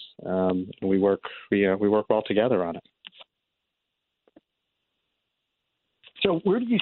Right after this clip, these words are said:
Speaker 2: see,
Speaker 1: Uh,
Speaker 2: Joey, the true competitive districts? I know fourteen.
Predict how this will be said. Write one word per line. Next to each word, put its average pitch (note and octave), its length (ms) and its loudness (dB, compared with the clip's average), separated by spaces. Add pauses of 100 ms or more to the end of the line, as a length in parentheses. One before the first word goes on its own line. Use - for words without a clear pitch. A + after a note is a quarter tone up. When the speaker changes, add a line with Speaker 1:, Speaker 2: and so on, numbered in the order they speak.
(140)
Speaker 2:
see, G#3 60 2
Speaker 1:
Uh, G3 180 4 (400)
Speaker 2:
Joey, D#3 500 0 (120)
the C#3+ 280 -2 (200)
true D#3 480 0 (680)
competitive C#3+ 600 -2
districts? - 420 -12 (140)
I A2+ 80 -4
know D3 160 0 (100)
fourteen. C#3+ 720 0